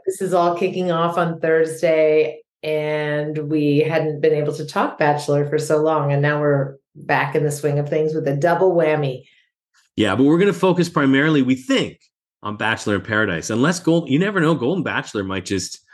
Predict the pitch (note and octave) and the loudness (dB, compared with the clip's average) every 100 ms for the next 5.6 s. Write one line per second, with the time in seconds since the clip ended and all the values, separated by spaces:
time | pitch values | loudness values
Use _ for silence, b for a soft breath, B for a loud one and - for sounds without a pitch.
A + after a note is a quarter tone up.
0 | b _ _ - G#2+ G#2 G#2 G2 F2 D#2+ | b _ _ -2 0 2 2 2 0 -2
1 | - G2 A#2 F#2 D#2 - - F#3+ - G3 | -4 -4 -2 -4 -4 -8 -8 -6 -4 -4
2 | F#3+ F#3 B3 G3+ - F#3 G#3+ G#3+ F#3 F#3+ | -4 0 2 2 0 0 0 0 0 2
3 | G3+ F#3+ E3+ E3+ F#3 G3 - D#3 D#3 D3+ | 2 2 4 2 0 -4 -2 0 0 0
4 | D3+ C#3+ E3+ E3 E3 E3 D3+ D3 D3+ E3+ | -4 -2 -2 -2 -2 0 0 -2 -4 -4
5 | D3 C#3 C#3 C3+ C3+ C#3 | -4 -2 -2 -2 -4 -8